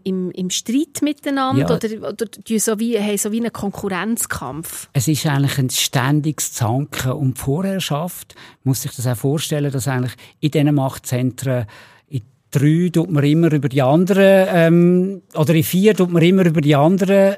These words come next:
Speaker 2: drei ablästern, weil jedes Machtzentrum das Gefühl hat, das sei am mächtigsten.
Speaker 1: Oder das Wichtigere.
Speaker 2: Es sei wichtiger. Und sie sind natürlich auch wahnsinnig abhängig voneinander. Manchmal ist das eine ein bisschen stärker und manchmal ist es ein bisschen das andere.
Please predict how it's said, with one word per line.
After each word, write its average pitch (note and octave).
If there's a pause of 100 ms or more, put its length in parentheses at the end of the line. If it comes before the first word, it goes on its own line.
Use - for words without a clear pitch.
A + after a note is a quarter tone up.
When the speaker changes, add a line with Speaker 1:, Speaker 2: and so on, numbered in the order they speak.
(100)
Speaker 2:
drei F#3+
ablästern, F#3+
weil D#3
jedes D#3+
Machtzentrum D3+ (420)
das -
Gefühl F3+
hat, D#3
das -
sei C#3 (260)
am A2+
mächtigsten. F3+ (120)
Speaker 1:
Oder F#3
das -
Wichtigere. C#4+
Speaker 2:
Es -
sei C#3+
wichtiger. A3 (200)
Und F#3
sie -
sind G3+
natürlich F3+
auch F3
wahnsinnig F#3
abhängig G3+
voneinander. A3+
Manchmal F3
ist C#3
das -
eine C3
ein D#3+
bisschen F#3+
stärker E3+
und D3+
manchmal B2+
ist -
es -
ein D3
bisschen C#3+
das B2+
andere. F#3